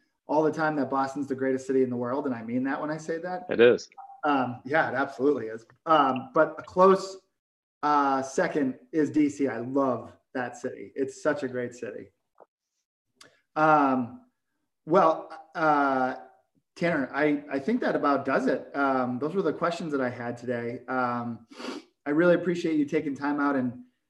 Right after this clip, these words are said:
Speaker 1: and coming on this morning. Um, it, it was a pleasure talking to you.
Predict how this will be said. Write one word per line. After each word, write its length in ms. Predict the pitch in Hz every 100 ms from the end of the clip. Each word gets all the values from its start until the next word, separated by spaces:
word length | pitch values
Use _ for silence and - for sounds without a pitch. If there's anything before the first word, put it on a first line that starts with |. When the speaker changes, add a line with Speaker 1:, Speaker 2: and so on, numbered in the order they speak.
| _ -
Speaker 1:
and 160 | 127 127
coming 280 | 143 139
on 200 | 131 165
this 160 | 147 123
morning. 440 | 127 120 117 120 -
Um, 360 | 127 120 113 117
it, 160 | 131 131 -
it 180 | 123 -
was 160 | 127 120
a 40 |
pleasure 400 | - 131 123 107
talking 360 | 107 113 - 101
to 60 | -
you. 120 | -